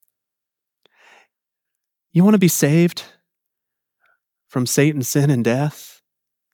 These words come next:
You got to be baptized in Christ. 'Cause when you're baptized in Christ, his death becomes your death, and his resurrected life becomes your life.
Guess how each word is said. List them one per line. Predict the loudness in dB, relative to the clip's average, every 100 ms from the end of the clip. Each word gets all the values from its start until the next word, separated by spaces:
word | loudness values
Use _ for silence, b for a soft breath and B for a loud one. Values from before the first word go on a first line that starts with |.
| _ _ _ _ _ _ _ _ _ _ _ _
You | -2 0
got | 0 -2 -4
to | -10
be | -10
baptized | -8 -6 -2 -2 -2 -6 -6 -6 -10 -14 _ _
in | -20
Christ. | -18 -14 -12 -12 -14 -16 -18 _ _ _ _ _ _ _ B B
'Cause | -4
when | -2 2
you're | 2
baptized | 2 0 2 2 2 0
in | -4 -8
Christ, | -4 0 0 0 -4
his | -4 -4
death | -2 0 0 -2
becomes | -6 -4 -6
your | -6 -10
death, | -4 0 0 -2 -10 B
and | -6
his | -4
resurrected | -4 -4 -4 -4 -4 -6
life | -2 -2 -2
becomes | -8 -8 -8 -8
your | -12
life. | -8 -4 -2 -4